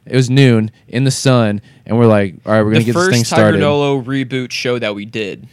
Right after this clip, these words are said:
Speaker 1: And where we played all of the previous songs. We didn't have any new material. We had played the songs that we were playing when we were in Columbia. So, see, the, the hiatus probably started in twenty fourteen, so this is probably twenty sixteen. Yeah, so it was about two years off,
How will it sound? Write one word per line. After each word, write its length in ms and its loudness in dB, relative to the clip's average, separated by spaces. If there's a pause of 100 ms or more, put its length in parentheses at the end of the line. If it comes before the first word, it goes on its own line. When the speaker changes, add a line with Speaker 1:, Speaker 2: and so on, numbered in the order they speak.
(240)
Speaker 1:
And 160 0
where 140 8
we 120 4
played 280 -4
all 300 2
of 60 -6
the 80 -6
previous 540 -2
songs. 340 -2
We 60 4
didn't 140 2
have 180 4
any 140 -2
new 160 4
material. 580 2
We 120 2
had 160 0
played 180 0
the 60 -10
songs 380 -4
that 100 -2
we 100 -2
were 80 -2
playing 500 -6
when 120 -4
we 100 0
were 80 -4
in 80 -8
Columbia. 640 -4 (480)
So, 560 2 (840)
see, 200 -6
the, 360 0
the 260 -4
hiatus 400 -2
probably 220 0
started 360 -2
in 80 -6
twenty 240 -8
fourteen, 500 -6
so 140 -10
this 120 -10
is 120 -16
probably 360 -4
twenty 260 -8
sixteen. 500 -10
Yeah, 140 -10
so 120 -14
it 40 -10
was 80 -14
about 180 -8
two 140 -4
years 200 0
off, 340 -4